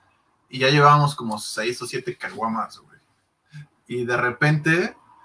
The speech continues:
<laughs> es que estuvo muy cagado.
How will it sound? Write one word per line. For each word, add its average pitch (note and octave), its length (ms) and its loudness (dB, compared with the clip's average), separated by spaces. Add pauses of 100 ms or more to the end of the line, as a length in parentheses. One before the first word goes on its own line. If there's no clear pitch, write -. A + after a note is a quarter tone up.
(720)
<laughs> - 600 -2 (1900)
es D3 100 -4
que - 60 -2
estuvo - 340 4
muy D3+ 180 2
cagado. B2 520 -2